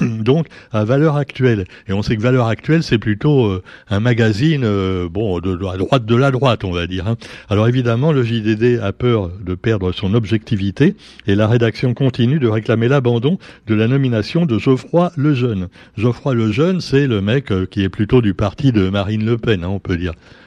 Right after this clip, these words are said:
Non, euh, vous croyez ? Enfin bon, oh, on va y aller, euh, mais à moitié. Bon.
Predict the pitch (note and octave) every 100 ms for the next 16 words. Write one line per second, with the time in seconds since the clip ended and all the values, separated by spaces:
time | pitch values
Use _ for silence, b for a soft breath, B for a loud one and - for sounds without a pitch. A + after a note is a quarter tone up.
0 | B - G#2+ B2 C#3 G#2 G#2 - A2 A#2+
1 | C#3 B B B _ A2 G#2 A2 B2 A2
2 | G2 A#2 B2 A#2+ G#2 A2 A2+ A#2 C#3 C3+
3 | A#2+ B2 A#2 A2 A2+ B2 C3 B2 - G2
4 | G2+